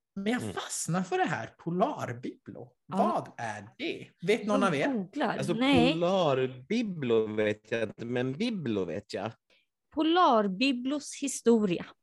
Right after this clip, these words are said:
Speaker 3: Jag läser nu från deras hemsida, helt enkelt.
Speaker 1: Ja.
Speaker 3: Polarbiblo startade femtonde augusti nittonhundranittiosju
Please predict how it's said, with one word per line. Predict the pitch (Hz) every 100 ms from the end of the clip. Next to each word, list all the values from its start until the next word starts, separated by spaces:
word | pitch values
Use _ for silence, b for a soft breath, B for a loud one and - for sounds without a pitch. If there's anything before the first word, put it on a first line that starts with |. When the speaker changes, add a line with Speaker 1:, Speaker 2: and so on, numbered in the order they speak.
| _ _ _
Speaker 3:
Jag | 220
läser | 302 302 - 294
nu | 262 226 240 240
från | 214 202
deras | 208 - -
hemsida, | 247 156 - 453 392 - - _ _
helt | - -
enkelt. | 147
Speaker 1:
Ja. | 147 127 - _ _ _ b b b b _ _
Speaker 3:
Polarbiblo | 349 392 349 233 233 262 339
startade | 403 - 339 247 - 202 202 302 - -
femtonde | 214 175 - 202 -
augusti | 302 240 254 254 - - 381
nittonhundranittiosju | 302 262 - 208 190 190 190 208 233 - 285 277 220 185 196